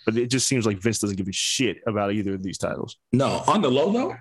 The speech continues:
Speaker 2: I like Damian Priest's work recently. I just like his work more with Miz and Morrison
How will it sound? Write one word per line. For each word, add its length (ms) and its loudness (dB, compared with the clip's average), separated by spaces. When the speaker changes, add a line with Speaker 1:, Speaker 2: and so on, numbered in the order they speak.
Speaker 2:
I 100 0
like 240 2
Damian 320 4
Priest's 300 2
work 240 2
recently. 480 0
I 40 6
just 220 2
like 200 4
his 200 2
work 440 2
more 360 4
with 380 2
Miz 840 2
and 120 2
Morrison 720 0